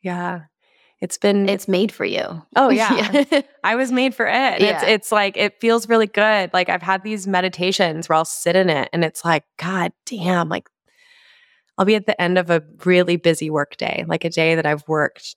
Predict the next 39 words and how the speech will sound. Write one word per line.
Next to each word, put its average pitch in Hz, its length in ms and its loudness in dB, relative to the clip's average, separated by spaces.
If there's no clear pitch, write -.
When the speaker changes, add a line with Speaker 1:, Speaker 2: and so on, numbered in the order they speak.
Speaker 1:
twelve 135 480 -4
hours. 90 500 -6
And 160 100 -4
I'll 156 100 -2
be 170 160 -2
at 170 120 -2
the - 140 -6
end 170 160 2
of 160 100 -2
it, 160 300 0
and 170 140 -4
I 165 120 -6
just, 165 400 -8
all 170 420 4
I 156 140 -2
feel 151 420 -4
is, 143 200 -8
like, 143 240 -6
buzzy. 156 800 -6
Like, 160 180 -4
my 165 160 -2
body 180 340 -2
is 185 200 -6
tired, 185 760 -4
but 175 180 -2
the 170 80 -4
vitality, 160 1200 -6
like, 156 240 -8
in 175 180 0
my 160 140 -2
system - 500 -8
is 151 140 -8
at 151 100 -8
an 156 180 -8
all-time 151 480 -6
high. 151 540 -10
And 175 100 -2
it's - 180 -10
like, 160 160 -8